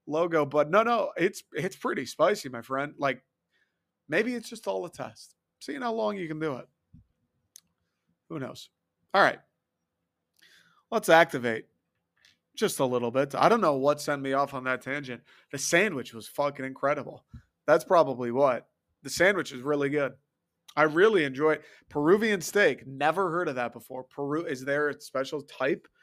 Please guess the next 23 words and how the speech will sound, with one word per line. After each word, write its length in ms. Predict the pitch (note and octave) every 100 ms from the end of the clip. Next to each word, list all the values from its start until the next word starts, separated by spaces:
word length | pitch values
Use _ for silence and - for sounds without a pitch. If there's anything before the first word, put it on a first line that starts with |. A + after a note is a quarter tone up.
| _ _ -
of 100 | C3+
steak 340 | - - D3 D3
in 120 | C#3
Peru? 240 | - D3
Maybe 260 | D3 D3 D3
the 100 | C3+
marinade, 480 | B2+ C3 D3 D#3 D3
the 80 | C3
way 120 | C#3
they 140 | C3
cook 200 | - C#3
it, 160 | C#3+ C#3
maybe 220 | C#3 C#3
those 160 | C3 A#2+
spices 400 | C#3 C#3 C3+ A#2+
I'm 120 | A2+
talking 320 | B2 A#2+ A#2+
about. 200 | A#2+ B2 - _ _
It's 100 | -
fucking 400 | - E3+ - A2+ _
damn 540 | C3 B2+ C3+ D3 C#3 C3+ _
good, 400 | D#3+ D#3+ B2+ A#2 -
dude. 320 | B2 A#2 -